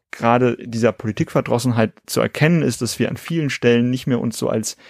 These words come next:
handelnde Akteure dieser Gesellschaft empfinden, sondern als, wir müssen reagieren auf etwas. Und deshalb,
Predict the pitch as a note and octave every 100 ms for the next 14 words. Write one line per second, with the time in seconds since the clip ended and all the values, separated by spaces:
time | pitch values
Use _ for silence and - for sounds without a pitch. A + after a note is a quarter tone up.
0 | - - C#3 F#3 D#3+ B2+ A2 - - D3+
1 | B2+ A2+ A2 G#2+ A2 A2 A2+ A#2 - A#2
2 | C3 - A2+ A2+ A2+ - A2+ - - -
3 | A2+ A#2 C3+ A2 C3 B2+ G#2 A2 G#2+ G#2+
4 | - G#2 - - - - _ - - -
5 | - G#2+ - - - - - C3 C#3